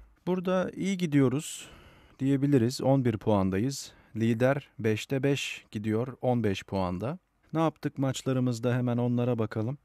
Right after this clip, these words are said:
İlk maçımızda Flora'ya karşı evimizde sıfır sıfır gibi bir skorla kaçırdık. Biz dört üç üç kullandık. Rakip dört iki üç bir kullandı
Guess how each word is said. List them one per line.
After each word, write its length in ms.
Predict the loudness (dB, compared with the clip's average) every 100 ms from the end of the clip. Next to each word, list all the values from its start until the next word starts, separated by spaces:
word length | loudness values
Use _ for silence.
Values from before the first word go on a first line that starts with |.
| -8
İlk 200 | -8 -2
maçımızda 680 | -4 0 0 0 0 -2 -2 -6 -6
Flora'ya 500 | 2 4 4 2 0
karşı 420 | 0 0 -2 -6
evimizde 760 | -2 0 0 0 -2 -4 -6 -10
sıfır 320 | -8 -4 -4
sıfır 360 | -4 -6 -4 -6
gibi 320 | -4 -4 -4
bir 60 | -2
skorla 640 | -6 -2 0 0 0 -4 -8 _
kaçırdık. 840 | -12 -10 -8 -8 -10 -14 -20 _ _ _
Biz 200 | -8 -2
dört 260 | -2 -2 -6
üç 120 | -8
üç 120 | -8
kullandık. 840 | -4 0 2 0 -2 -8 -16 _ _ _ _ -8
Rakip 340 | -8 -8 -2
dört 240 | 0 0 -4
iki 200 | -4 -4
üç 240 | -4 -4
bir 120 | -6
kullandı 680 | -2 0 2 2 0 -4